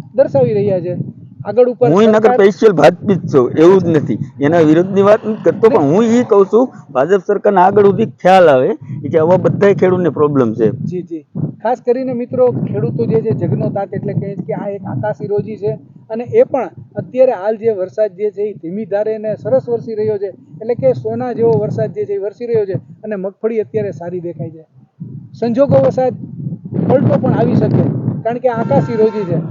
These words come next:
Speaker 1: પરંતુ ખેડૂતો અપેક્ષા સેવી રહ્યા છે કે શું ખૂબ સારો
Speaker 2: પોષણ તત્વ
Speaker 1: ઉતારો.
Speaker 2: ભાવ નથી
Speaker 1: ખાસ
Speaker 2: મળતા,
Speaker 1: કરીને,
Speaker 2: એક જ પ્રોબ્લેમ
Speaker 1: ખાસ કરીને
Speaker 2: છે.
Speaker 1: વાત કરવામાં આવે તો હાલ જે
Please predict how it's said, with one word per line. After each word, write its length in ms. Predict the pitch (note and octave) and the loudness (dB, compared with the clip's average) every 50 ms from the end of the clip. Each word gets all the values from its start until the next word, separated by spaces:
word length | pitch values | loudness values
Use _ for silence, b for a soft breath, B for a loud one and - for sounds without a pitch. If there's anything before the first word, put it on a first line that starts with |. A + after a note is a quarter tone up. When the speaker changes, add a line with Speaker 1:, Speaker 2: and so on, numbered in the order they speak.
| - - | -8 -4
Speaker 1:
પરંતુ 460 | - A#3 B3 C4+ - - C#4 - - - | -2 -2 0 0 0 -2 -2 -6 -6 -4
ખેડૂતો 300 | G#3+ A#3 B3+ B3 - B3 | -4 -4 -4 -2 0 -2
અપેક્ષા 440 | G#3+ - - C4+ C4 - C4 B3 | 0 2 0 -2 0 0 -2 -2
સેવી 240 | A3 A3+ A#3 A3+ A3+ | -2 -2 -4 -4 -2
રહ્યા 260 | G#3 G#3 G#3 G#3+ G#3 | -4 -2 -2 -2 -4
છે 160 | G3 G3 G3 F#3+ - - - _ _ - | -2 -4 -6 -6 -8 -14 -20 _ _ -10
કે 80 | G#3 | -10
શું 220 | - - - A#3+ A#3+ | -8 -8 -10 -10 -10
ખૂબ 280 | - - - B3+ G3+ | -10 -8 -8 -8 -6
સારો 160 | G3 F#3 G3+ | -2 -2 -2
Speaker 2:
પોષણ 220 | G#3 G#3 G#3 G#3+ F#3+ | 0 2 0 0 0
તત્વ 100 | - - | 0 0
Speaker 1:
ઉતારો. 240 | - A#3+ G#3+ G3+ E3 | 2 2 2 2 0
Speaker 2:
ભાવ 340 | C3 C#3 C3+ D3+ E3+ F3 | 2 2 4 4 4 4
નથી 100 | E3+ E3 | 4 2
Speaker 1:
ખાસ 140 | F#3 C4+ C4+ | 2 2 2
Speaker 2:
મળતા, 160 | D#3+ D#3+ D3 | 2 4 4
Speaker 1:
કરીને, 260 | C3+ D#3+ E3 G3+ B3+ C#4 | 4 6 4 4 4 2
Speaker 2:
એક 80 | B3+ | 2
જ 80 | F3+ D#3 | 0 0
પ્રોબ્લેમ 320 | - D3 D3 D3+ - - | 2 2 2 4 4 2
Speaker 1:
ખાસ 200 | B3+ - A3+ A#3+ | 0 2 2 2
કરીને 140 | - - - | 2 2 2
Speaker 2:
છે. 80 | B3+ A#3+ | 2 0
Speaker 1:
વાત 200 | G#3+ G#3 A3 - - | 0 -2 -2 -4 -4
કરવામાં 380 | - A3 A3 A3 A3 A3 A3 G#3+ | -4 -2 -2 -2 -2 -2 -2 0
આવે 200 | A3 A3 F#3+ - - - - - - - | 0 0 0 0 -2 -2 0 0 0 0
તો 140 | - - - | 0 0 0
હાલ 320 | - - - - B3 C4 | 0 0 0 0 0 0
જે 180 | - - C4 | 0 -4 -6